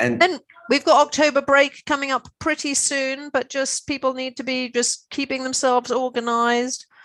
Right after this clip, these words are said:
Speaker 2: keep on keeping on, and really, um, getting through to a, to a little break, a little breather, um, but very happy with the way that everything is bedding down and people are getting back to work.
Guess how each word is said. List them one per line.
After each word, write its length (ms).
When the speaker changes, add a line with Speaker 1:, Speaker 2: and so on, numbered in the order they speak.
Speaker 2:
keep 200
on 180
keeping 380
on, 380
and 200
really, 600
um, 380
getting 280
through 380
to 340
a, 120
to 400
a 40
little 240
break, 400
a 40
little 220
breather, 580
um, 220
but 220
very 280
happy 440
with 240
the 80
way 360
that 340
everything 520
is 120
bedding 380
down 500
and 180
people 340
are 120
getting 480
back 240
to 160
work. 460